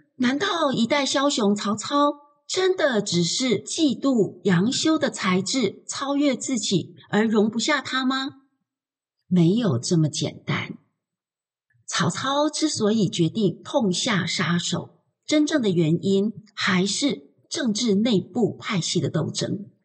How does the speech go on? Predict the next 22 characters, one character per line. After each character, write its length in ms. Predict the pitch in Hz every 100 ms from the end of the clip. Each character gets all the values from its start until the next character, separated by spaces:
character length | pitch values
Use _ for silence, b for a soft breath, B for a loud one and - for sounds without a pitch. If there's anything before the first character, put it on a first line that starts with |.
| _ _ _ _ _ _ _ _ -
其 140 | 196
中 320 | 202 214 233
最 180 | 226 240
具 300 | - 226 180
关 260 | - 202 196
键 220 | 208 190
性 180 | - 180
的 120 | 156
原 340 | 151 139 170
因 160 | 190 202
是， 460 | - 208 - - _ _ _ -
杨 260 | 170 160
修 260 | 190 240 240
被 220 | 285 262
卷 340 | - 196 -
入 220 | 151 240 202
了 280 | 165 - _ _
曹 280 | - - 156
丕 440 | 202 - 294 302 -
和 320 | - 302 175 123
曹 320 | - 170 214
植 460 | - 180 151 170